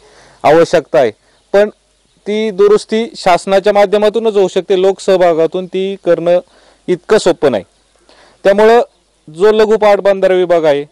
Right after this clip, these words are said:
यांनी या बंधाऱ्याच्या दुरुस्तीकडं लक्ष देणं अतिशय गरजेचं आहे. शिवाय आता यंदाचा उन्हाळा हा दुष्काळी परिस्थितीचा मोठ्या प्रमाणावर या उन्हाळ्यात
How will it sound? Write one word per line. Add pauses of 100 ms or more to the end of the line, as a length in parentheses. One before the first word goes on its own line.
(360)
यांनी
या
बंधाऱ्याच्या
दुरुस्तीकडं (120)
लक्ष
देणं
अतिशय
गरजेचं
आहे.
शिवाय (480)
आता
यंदाचा (200)
उन्हाळा (760)
हा
दुष्काळी
परिस्थितीचा (440)
मोठ्या
प्रमाणावर
या (220)
उन्हाळ्यात